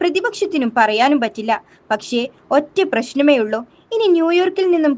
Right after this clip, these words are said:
കേരളത്തിലെ റോഡിനെ കുറിച്ച് സംസാരിക്കാൻ ആരും വരില്ല. പോരാത്തതിന്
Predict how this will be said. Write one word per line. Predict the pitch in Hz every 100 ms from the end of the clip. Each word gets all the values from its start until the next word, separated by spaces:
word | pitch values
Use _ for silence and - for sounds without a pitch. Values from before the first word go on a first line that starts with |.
| 269
കേരളത്തിലെ | 226 233 277 277 311 294
റോഡിനെ | 233 233 285
കുറിച്ച് | 311 285 254 247
സംസാരിക്കാൻ | 254 202 - 262 262 254 208 196
ആരും | 220 269 233
വരില്ല. | 196 214 226 - - - -
പോരാത്തതിന് | 240 220 240 254 233 240